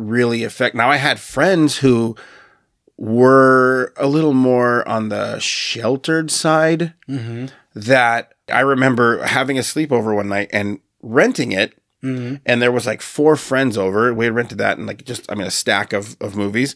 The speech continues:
Speaker 2: Mm-hmm.
Speaker 1: We had started, <laughs> like, on an easier level, but still kind of traumatic a bit, was Neverending Story.
Speaker 2: Oh, yeah.
Speaker 1: Because of the
Speaker 2: Yeah.
Speaker 1: horse and all
Speaker 2: The
Speaker 1: that, that,
Speaker 2: horse.
Speaker 1: that, you know, so, but it wasn't, it was more fantasy, fun, adventure stuff.
Speaker 2: Right.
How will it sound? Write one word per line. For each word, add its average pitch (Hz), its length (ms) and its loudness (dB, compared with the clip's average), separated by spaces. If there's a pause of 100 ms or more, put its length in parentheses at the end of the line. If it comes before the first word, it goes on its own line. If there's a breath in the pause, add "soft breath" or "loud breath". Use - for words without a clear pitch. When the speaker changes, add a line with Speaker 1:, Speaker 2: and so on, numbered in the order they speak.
(120 loud breath)
Speaker 2:
Mm-hmm. 113 320 -8 (480 loud breath)
Speaker 1:
We 127 140 0
had 117 80 -2
started, 113 560 -2
<laughs> - 60 -2
like, 113 280 2
on 120 300 -2 (180)
an 123 240 -8
easier 135 560 2
level, 113 500 -2
but 170 280 -2
still 165 460 2
kind 302 260 4
of 160 120 0
traumatic 107 540 0
a 113 60 -2
bit, 101 180 0
was 101 200 -4
Neverending 113 460 0
Story. 113 500 0 (200)
Speaker 2:
Oh, 170 140 2
yeah. 165 240 0
Speaker 1:
Because 180 180 2
of 147 80 2
the 156 60 6
Speaker 2:
Yeah. 139 80 2
Speaker 1:
horse 131 340 4
and 143 160 6
all 127 120 6
Speaker 2:
The 127 80 6
Speaker 1:
that, - 100 2
that, 127 120 2
Speaker 2:
horse. 120 160 -4
Speaker 1:
that, 143 140 4
you 143 100 2
know, 113 220 6
so, 143 240 4
but 139 160 2
it 160 100 0
wasn't, 180 320 0
it - 60 -4
was 165 160 -6
more 160 140 4
fantasy, 117 500 -2
fun, 110 300 -2
adventure 113 400 -2
stuff. 110 440 2
Speaker 2:
Right. 127 280 -4